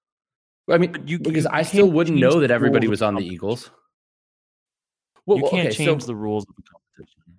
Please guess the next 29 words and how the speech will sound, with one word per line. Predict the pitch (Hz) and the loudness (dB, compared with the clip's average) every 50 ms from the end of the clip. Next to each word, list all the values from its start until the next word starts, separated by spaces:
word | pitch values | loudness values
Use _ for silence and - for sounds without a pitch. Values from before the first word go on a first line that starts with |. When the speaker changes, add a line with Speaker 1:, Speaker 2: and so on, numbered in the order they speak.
| _ | _
Speaker 2:
after | 113 107 104 - - 104 | -4 -2 -2 -2 -2 -2
Speaker 1:
so, | |
Speaker 2:
the | 98 | 0
Speaker 1:
Jeff, | 156 175 131 110 - 78 | 0 0 0 0 -2 -6
Speaker 2:
fact. | - 95 - _ _ _ _ _ _ _ _ _ _ _ _ _ | -10 -14 -20 _ _ _ _ _ _ _ _ _ _ _ _ _
Speaker 1:
so | - - 185 170 | -10 -6 -4 -4
here's | 147 160 214 226 202 | -2 -2 -2 -2 -2
what | 208 226 220 | -4 -6 -4
the | - 156 | -4 -4
rules | 135 135 135 127 123 123 - - - | -2 -2 0 0 -2 -2 -6 -10 -10
say. | - 110 - - - - _ _ _ _ _ _ - | -8 -8 -8 -10 -12 -20 _ _ _ _ _ _ -6
And, | 131 123 120 117 | -4 -4 -4 -4
and | - 127 123 127 | -2 -2 -2 -2
this | 135 131 143 | -4 -4 -6
is | 135 - | -8 -8
from | - - 135 131 139 | -6 -4 -4 -2 -2
the | 135 127 127 120 - - - | -2 -2 -4 -4 -6 -10 -12
terms | - - 123 117 110 | -8 -6 -6 -6 -6
and | 123 | -8
conditions. | 117 127 98 87 - - - - | -10 -10 -10 -10 -12 -14 -16 -16
It | 101 95 - | -16 -16 -10
says, | - 117 110 107 98 - - _ _ _ | -6 -4 -4 -4 -4 -8 -14 _ _ _
quote, | _ - 127 120 117 - - _ _ _ _ _ _ _ - | _ -2 0 0 -2 -4 -10 _ _ _ _ _ _ _ -8
"The | 123 | -6
best | 117 117 143 180 190 - - - | -2 -2 -2 -2 -4 -6 -10 -8
interest | 143 143 143 - 160 156 139 - - | -6 -6 -6 -4 -4 -6 -6 -6 -10
of | 120 107 101 | -14 -12 -10
the | 113 | -12
tournament | - - - 131 135 143 143 143 143 139 | -10 -8 -8 -6 -6 -6 -6 -6 -6 -8